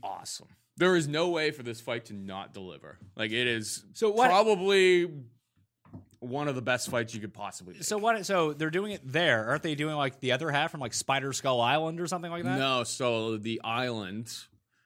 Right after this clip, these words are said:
Speaker 1: is not, uh, uh, not ready yet. They're putting in equipment and stuff like that.
Speaker 2: Okay.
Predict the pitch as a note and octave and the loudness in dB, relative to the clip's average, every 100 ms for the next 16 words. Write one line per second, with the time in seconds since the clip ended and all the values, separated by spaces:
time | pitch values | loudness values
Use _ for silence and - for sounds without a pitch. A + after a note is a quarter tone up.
0 | _ - F#2+ F2+ F#2 G2+ G#2+ G#2 G#2 _ | _ -8 -6 -6 -8 -6 -6 -6 -8 _
1 | _ - F#2 F#2 - G2 F#2+ G2 A2+ - | _ -14 -12 -14 -14 -12 -8 -4 -4 -4
2 | G#2+ G#2 F#2 D2+ - - E2+ D#2 - G2 | -6 -6 -8 -14 -16 -14 -14 -14 -12 -10
3 | F#2 F#2 F#2 F2 - - D2 E2 - - | -10 -10 -12 -12 -14 -14 -16 -18 -18 -16
4 | - - A#1+ _ - A1 C3+ B2 G#2+ | -16 -16 -20 _ -18 -14 -12 -12 -14